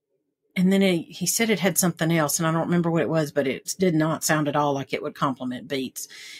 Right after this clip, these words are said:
Anyway, shredded beets and other things. Well, he didn't care for it, but he said he has this African-American friend who's like a brother to him.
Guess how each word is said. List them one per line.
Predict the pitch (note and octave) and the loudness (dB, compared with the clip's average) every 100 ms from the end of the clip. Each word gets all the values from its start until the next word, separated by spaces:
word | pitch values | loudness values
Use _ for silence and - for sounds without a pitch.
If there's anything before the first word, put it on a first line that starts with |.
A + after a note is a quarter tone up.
| - | -2
Anyway, | A3+ D#3+ C#3 | 0 0 0
shredded | - G3 G#3+ F#3 | 2 2 4 2
beets | F#3 F3+ F3 - | 2 2 2 0
and | E3 | -2
other | D#3+ C#3+ | -2 -6
things. | - - - - _ _ _ _ _ _ - - | -10 -14 -14 -14 _ _ _ _ _ _ -16 -6
Well, | A#3 B3 B3 | 2 4 4
he | A3+ | 2
didn't | A#3+ C#4 | 4 4
care | B3+ D3 | 2 -2
for | - B2 A#2+ | -4 -8 -10
it, | - _ _ _ - | -12 _ _ _ 0
but | A3 | 2
he | G#3 | 2
said | A3+ F#3+ | 2 0
he | F3+ | 0
has | B3 B3+ C#4 | 2 2 2
this | B3 A3 | 0 2
African-American | G3+ G3+ - A3+ G#3+ G3+ A3+ | 2 0 0 2 4 2 2
friend | A3 F#3+ F3 E3+ | 0 2 4 4
who's | F3 E3 | 2 2
like | D#3+ - | 0 0
a | F3+ | 2
brother | F3+ E3+ D#3 | 2 2 -2
to | G2 | -8
him. | E2+ | -12